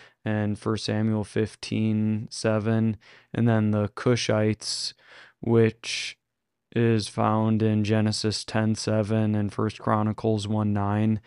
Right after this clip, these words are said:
And with these, some people put Cush way up in that Armenia area, but other people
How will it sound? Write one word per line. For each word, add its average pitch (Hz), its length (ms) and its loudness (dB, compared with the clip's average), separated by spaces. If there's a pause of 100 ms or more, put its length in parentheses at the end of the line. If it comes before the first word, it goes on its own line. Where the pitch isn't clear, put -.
(340)
And 113 200 2
with 113 220 0
these, 123 580 4 (160)
some 127 240 2
people 135 340 4
put - 380 2
Cush - 580 -2 (880)
way 117 360 6
up 110 360 2 (260)
in 120 200 4
that 113 240 4
Armenia 110 640 2
area, 113 500 6
but 113 240 4
other 120 200 4
people 110 600 0